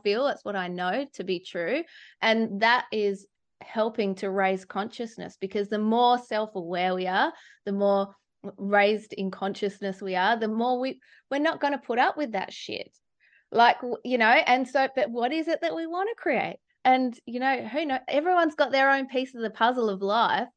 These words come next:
And so whatever, what might that look like, you know, with all of us doing our bit, like, what will that look like?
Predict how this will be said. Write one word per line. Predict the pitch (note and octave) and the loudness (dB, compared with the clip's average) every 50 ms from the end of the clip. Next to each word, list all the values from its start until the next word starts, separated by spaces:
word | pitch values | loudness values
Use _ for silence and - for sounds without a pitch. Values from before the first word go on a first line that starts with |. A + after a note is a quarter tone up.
| _ _ - _ _ - | _ _ -20 _ _ -8
And | G#3+ A#3 | -4 0
so | A#3+ A3+ A3+ | 0 0 2
whatever, | A3+ A#3+ A#3 B3 B3+ C4 C4 B3 A#3 - - | 2 2 2 2 2 2 2 0 0 -2 -4
what | G#3 A#3+ B3 A#3 A3+ | -4 -4 -4 -4 -2
might | A3+ A#3+ A#3 - G3+ | -2 0 -2 0 0
that | A3 G#3 G#3 - | 0 0 0 0
look | A3 A3+ G#3+ A3 - | -2 -4 -4 -4 -4
like, | G#3+ G3 G3 F#3+ F#3+ - - _ _ - - - _ _ - | -2 0 2 0 0 -2 -8 _ _ -20 -20 -20 _ _ -8
you | A#3 | -2
know, | A3 G3+ G3 G3 G3 | 0 0 0 2 2
with | G#3 G#3+ G#3 - | 0 0 0 0
all | G#3+ G#3 G#3+ A3 | 0 0 2 2
of | G#3+ G#3 | 2 2
us | G3+ G3+ G3+ - | 0 0 -2 -4
doing | - G#3+ G#3 G3+ G3+ F#3+ - | -4 -2 -2 -2 -2 -2 -2
our | G3 G3 G3+ G3 F#3+ | 0 2 2 2 2
bit, | F#3+ F#3 F#3+ G3 G3 - - - - | 2 2 2 2 2 0 -2 -6 -4
like, | G3 F#3 F#3 F#3 G3 | -4 -4 -4 -4 -4
what | G#3 G3+ G3+ G#3+ | -4 -4 -2 -2
will | G#3 G3 | -4 -4
that | G3 F#3+ - - | -4 -6 -6 -6
look | F3+ F#3 F#3 - - | -8 -8 -10 -8 -8
like? | - - - - | -6 -6 -6 -6